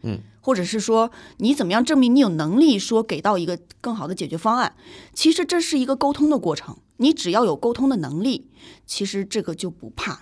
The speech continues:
Speaker 2: 那中介为什么不愿意呢？
Speaker 1: 嗯。
Speaker 2: 因为，因为这个时候可能中介的业务员在场啊，或者是一些交易员在场，其实他不一定会能够说很有把握去对一些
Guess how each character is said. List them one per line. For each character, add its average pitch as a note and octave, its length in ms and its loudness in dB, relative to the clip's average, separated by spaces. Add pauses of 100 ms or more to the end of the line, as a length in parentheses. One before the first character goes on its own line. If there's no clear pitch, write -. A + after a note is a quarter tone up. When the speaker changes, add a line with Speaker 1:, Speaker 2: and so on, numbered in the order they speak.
Speaker 2:
那 G3+ 140 -2
中 B3 200 2
介 B3 120 4
为 A#3 100 2
什 A3+ 100 -6
么 F3+ 80 -2
不 D#3+ 200 -6
愿 B3 200 2
意 E3+ 140 -2
呢？ C#3+ 120 -6
Speaker 1:
嗯。 D3+ 40 -4
Speaker 2:
因 G3 140 0
为， F#3+ 200 0 (540)
因 C4+ 140 6
为 C#4 60 6
这 D4+ 120 4
个 C#4 80 6
时 B3+ 140 2
候 G#3 80 2
可 G#3 160 -2
能 G#3 200 0
中 C4+ 160 2
介 C4+ 120 4
的 A#3+ 80 4
业 B3 100 4
务 B3 100 4
员 F3 140 2
在 A#3 160 4
场 E3+ 260 -2
啊， E3+ 160 0
或 A3 140 2
者 F3+ 100 0
是 F3+ 200 -4
一 G3+ 100 -4
些 F#3+ 320 -4
交 A#3 260 2
易 A#3 100 -2
员 D#3+ 260 -2
在 G#3+ 160 0
场， - 260 -6
其 - 160 -8
实 B3+ 80 -2
他 C4+ 140 -4
不 - 260 -10
一 D4+ 100 0
定 D4+ 240 4
会 A3 360 -2 (540)
能 G3+ 260 -2
够 A3 240 4
说 A3+ 200 -2
很 G3+ 200 -4
有 C4 120 2
把 C4+ 300 -2
握 A3+ 320 0 (400)
去 - 180 -6
对 A3+ 220 -2
一 G3+ 80 -2
些 G3 460 -2